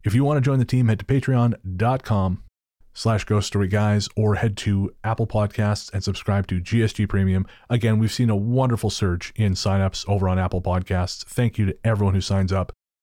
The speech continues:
If you sign up there too, forward us your confirmation, definitely via email, uh, and we will shout you out in the patron shoutouts at the top of the show. So thank you to everyone who signed up. And of course, you get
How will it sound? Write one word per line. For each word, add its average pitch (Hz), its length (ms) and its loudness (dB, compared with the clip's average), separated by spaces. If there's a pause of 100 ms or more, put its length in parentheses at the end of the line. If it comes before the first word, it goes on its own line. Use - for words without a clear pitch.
(140)
If 117 140 2
you 185 100 4
sign 185 200 0
up 190 120 0
there 113 160 2
too, 120 300 0 (120)
forward 165 320 -2
us - 120 -4
your 135 80 0
confirmation, 117 600 0 (320)
definitely 135 360 0
via 120 280 2
email, 127 440 2 (480)
uh, 110 260 0
and 110 380 2
we 127 100 4
will 127 140 2
shout 135 320 -2
you 131 80 2
out 120 100 -2
in 117 100 0
the 131 60 0
patron 110 320 -2
shoutouts 107 380 0
at 90 60 -6
the - 40 -12
top 95 240 -4
of - 40 -12
the 90 40 -6
show. - 300 -10 (460)
So 98 100 -2
thank 131 300 -2
you 123 60 2
to 117 180 -2
everyone 104 380 2 (100)
who - 80 -2
signed 95 300 0
up. 90 180 -2 (320)
And 123 140 4
of 113 80 0
course, 110 240 -2
you 107 80 0
get 98 260 0